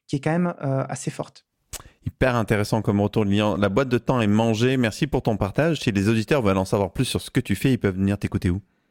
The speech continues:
Speaker 1: Euh, sur ma chaîne YouTube, euh, Lilian Alvarez, euh,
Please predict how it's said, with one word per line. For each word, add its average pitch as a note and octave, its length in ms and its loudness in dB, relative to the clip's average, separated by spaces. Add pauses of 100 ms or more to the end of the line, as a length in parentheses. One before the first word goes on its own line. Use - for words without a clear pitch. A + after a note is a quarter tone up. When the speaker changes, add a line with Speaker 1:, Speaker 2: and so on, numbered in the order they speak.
(500)
Speaker 1:
Euh, C#3+ 240 -2
sur - 160 -2
ma D3+ 60 2
chaîne G#3 200 4
YouTube, G3 400 2
euh, C#3 120 4
Lilian D#3+ 300 2
Alvarez, F3 500 2 (240)
euh, B2+ 560 -4